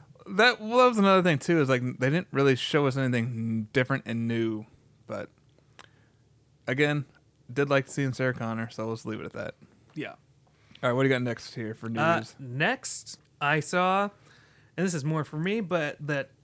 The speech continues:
Speaker 2: Taika Waititi, uh, live-action Akira movie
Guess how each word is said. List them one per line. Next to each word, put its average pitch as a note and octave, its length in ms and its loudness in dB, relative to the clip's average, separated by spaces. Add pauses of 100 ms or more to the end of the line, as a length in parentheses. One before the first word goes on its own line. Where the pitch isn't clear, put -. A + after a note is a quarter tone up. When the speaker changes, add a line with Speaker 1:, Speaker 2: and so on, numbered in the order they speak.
(240)
Speaker 2:
Taika G#3 380 0
Waititi, G3+ 800 -2 (600)
uh, D3 400 0
live-action E3+ 920 0
Akira G3 580 -2
movie D3 520 -2